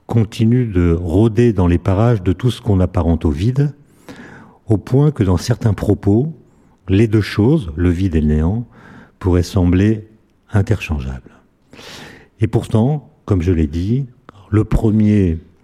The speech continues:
est supposé s'étendre dans l'espace, tandis que le second suggère l'absence de toute chose, y compris celle de l'espace. Dans le néant, il n'y a même pas d'espace.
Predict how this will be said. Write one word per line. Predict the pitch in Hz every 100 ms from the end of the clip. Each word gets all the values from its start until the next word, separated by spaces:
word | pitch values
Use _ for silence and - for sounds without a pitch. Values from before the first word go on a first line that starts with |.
| _ _ _ _ _ 104
est | 92
supposé | - - 110 - 104 92 98
s'étendre | - 131 120 117 107 85
dans | 78
l'espace, | 73 69 - 107 131 - - - _ - - - - _ -
tandis | 92 98
que | -
le | 82 82
second | - 98 87 110 120 123 113 -
suggère | - - 95 85 101 110 95
l'absence | 98 101 - 135 117
de | 90
toute | - -
chose, | - 123 127 107 -
y | 151
compris | 143 135 123 - 165
celle | 165 139 113
de |
l'espace. | 104 92 - 82 - - _ _ _ _ _ _ _ _ _ 95
Dans | 87 101
le | 92
néant, | 90 101 135 110
il |
n'y | 87
a | 85
même | 98 107 104
pas | 120 107
d'espace. | 73 - - - -